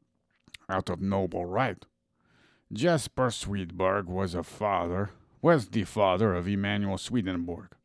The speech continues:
Born in Stockholm, Sweden, on the twenty-ninth of January of sixteen eighty-eight, Emanuel Swedenborg, who would later be last named Swedenborg, was the second son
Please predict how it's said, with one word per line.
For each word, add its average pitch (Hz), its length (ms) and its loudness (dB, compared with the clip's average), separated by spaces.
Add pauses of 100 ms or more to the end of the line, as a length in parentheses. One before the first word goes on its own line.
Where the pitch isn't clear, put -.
(1040)
Born 127 400 2
in 117 120 -2
Stockholm, 101 720 0
Sweden, 95 540 -6 (180)
on 101 160 0
the 90 100 -4
twenty-ninth 95 600 -2
of 90 120 0
January 95 760 0
of 85 140 -6
sixteen - 480 -2
eighty-eight, 101 400 0 (180)
Emanuel 156 680 2
Swedenborg, 104 840 0
who 110 100 -2
would 95 200 -2
later 90 340 -2
be 90 180 -4
last 87 380 -6
named 90 380 -2
Swedenborg, 98 840 -2 (560)
was 165 200 0
the 151 100 2
second 139 420 2
son 113 460 0